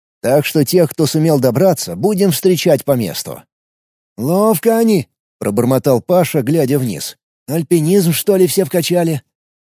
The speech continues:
«Альпинизм, приблуды разные», — ответил я, поднимая увесистый булыжник из заранее приготовленной кучи. «К тому же ты не забывай, они гномам как к себе домой ходили.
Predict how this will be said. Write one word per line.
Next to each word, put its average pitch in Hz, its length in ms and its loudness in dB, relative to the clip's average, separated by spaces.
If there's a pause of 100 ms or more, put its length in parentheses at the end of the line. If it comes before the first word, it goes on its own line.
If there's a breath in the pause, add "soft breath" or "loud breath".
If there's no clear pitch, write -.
(380)
«Альпинизм, 160 840 2 (120)
приблуды 156 540 2
разные», — 120 600 0 (240)
ответил 123 440 -2
я, 147 240 0
поднимая 143 560 0
увесистый 139 480 0
булыжник 143 500 0
из 170 200 2
заранее 151 480 0
приготовленной 120 640 -2
кучи. 78 440 -10 (480)
«К - 80 -20
тому 196 300 2
же 180 120 4
ты 185 120 2
не 190 100 4
забывай, 180 600 2
они 175 320 2
гномам 165 480 2
как 175 180 0
к - 40 -8
себе 185 280 0
домой 185 320 2
ходили. 113 540 -4